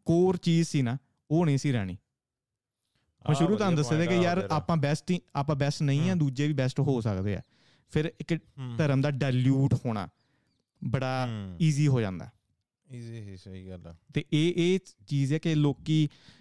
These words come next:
Speaker 1: ਸ਼ਾਇਦ ਹੁਣ ਪਤਾ ਨਹੀਂ ਉਹਨੇ ਹੋਮਵਰਕ ਨਹੀਂ ਕੀਤਾ ਉਹ ਲਾਈਨ ਦੇ ਵਿੱਚ ਪ੍ਰੋਪਰ।
Speaker 2: ਹੂੰ।
Speaker 1: ਇਹੀ ਕਹਿ ਸਕਦੇ ਆ।
Speaker 2: ਆਹੋ ਯਾਰ,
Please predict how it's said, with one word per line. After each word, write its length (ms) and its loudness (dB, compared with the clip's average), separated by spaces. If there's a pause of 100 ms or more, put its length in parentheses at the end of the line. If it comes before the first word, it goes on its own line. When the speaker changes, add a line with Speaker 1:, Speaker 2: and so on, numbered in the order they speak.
Speaker 1:
ਸ਼ਾਇਦ 300 0 (260)
ਹੁਣ 240 2 (520)
ਪਤਾ 180 0
ਨਹੀਂ 100 2
ਉਹਨੇ 120 2
ਹੋਮਵਰਕ 460 2
ਨਹੀਂ 160 2
ਕੀਤਾ 340 0
ਉਹ 140 2
ਲਾਈਨ 280 2
ਦੇ 100 2
ਵਿੱਚ 260 -2 (380)
ਪ੍ਰੋਪਰ। 360 0
Speaker 2:
ਹੂੰ। 520 -12 (180)
Speaker 1:
ਇਹੀ 280 4
ਕਹਿ 200 -2
ਸਕਦੇ 340 0
ਆ। 60 -4 (1160)
Speaker 2:
ਆਹੋ 180 -6
ਯਾਰ, 240 -8